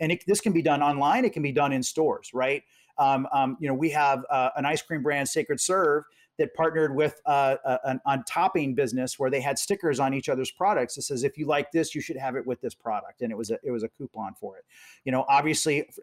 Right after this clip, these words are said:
uh, from a digital perspective, it's, it's a lot easier.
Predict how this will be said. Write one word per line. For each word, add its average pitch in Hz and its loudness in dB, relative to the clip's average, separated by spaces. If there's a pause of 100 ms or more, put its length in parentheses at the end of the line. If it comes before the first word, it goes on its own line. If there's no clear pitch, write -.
uh, 139 0
from 131 -4
a 120 0
digital 147 0
perspective, 123 -6
it's, 123 0 (120)
it's 143 -12
a 131 -4
lot 131 2
easier. 131 0